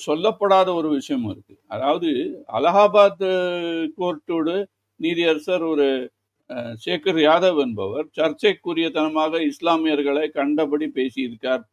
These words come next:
போன டிசம்பர். அவருக்கு எதிராகவும் அவரையும் நீக்க வேண்டும் என்று மற்றொரு மனு வந்து, அ, தாக்கல் செய்யப்பட்டிருக்கிறது.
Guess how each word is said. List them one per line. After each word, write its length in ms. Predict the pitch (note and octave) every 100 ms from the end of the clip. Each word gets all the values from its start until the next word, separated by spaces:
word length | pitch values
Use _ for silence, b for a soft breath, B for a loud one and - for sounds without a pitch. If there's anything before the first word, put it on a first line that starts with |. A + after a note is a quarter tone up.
| _ _ - A2
போன 220 | B2+ B2+
டிசம்பர். 440 | A2+ A#2 B2 G#2 - _ _ _ _
அவருக்கு 800 | - G#2+ D#3+ G#3 C4 B3 - A3+ G#3 F#3+ F#3 F#3 F3+ F3 F3 E3+ D#3+ - _ _
எதிராகவும் 840 | E3 E3+ G3+ G3 F3+ D#3 D3+ G#3+
அவரையும் 580 | D#3 D#3 F3 G#3 A3 A3
நீக்க 320 | F#3 F#3+ G3+
வேண்டும் 360 | F3+ F3 E3+ F3+
என்று 280 | D#3 D#3 F3+
மற்றொரு 440 | D3 - G3 E3+
மனு 280 | D#3+ D3+ C#3+
வந்து, 440 | B2+ A#2+ F#3 D4+ _ _ _ _ -
அ, 180 | D3 B2+
தாக்கல் 400 | D#3 D#3+ F3 D3
செய்யப்பட்டிருக்கிறது. 800 | D3+ B2 A#2+ G2+ F2+ - E2+ -